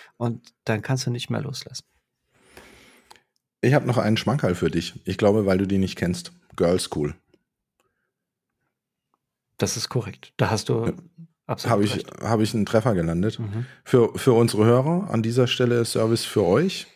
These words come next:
Speaker 2: Ähm, wir haben eine Spotify-Songliste dieses Abends. Da werdet ihr Girl School drin finden. Macht doch mal kurz Pause mit unserem Geschwätz. Hilft für uns auch, ein Bier zu trinken und selber noch kurz in Girl School reinzuhören.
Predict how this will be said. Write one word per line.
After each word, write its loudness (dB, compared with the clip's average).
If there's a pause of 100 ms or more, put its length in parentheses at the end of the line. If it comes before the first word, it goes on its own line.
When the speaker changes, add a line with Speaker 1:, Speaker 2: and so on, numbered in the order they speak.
(140)
Speaker 2:
Ähm, 2
wir 4
haben 0
eine -2
Spotify-Songliste 0
dieses -2
Abends. -4 (760)
Da 0
werdet 4
ihr 2
Girl 4
School 0
drin -2
finden. 0 (960)
Macht 4
doch 4
mal 4
kurz 2
Pause 4
mit -4
unserem 2
Geschwätz. 0
Hilft 2
für -8
uns 4
auch, -2
ein 2
Bier -2 (100)
zu 0
trinken 2
und 4
selber 4
noch -2
kurz 0
in 0
Girl 4
School 2
reinzuhören. 4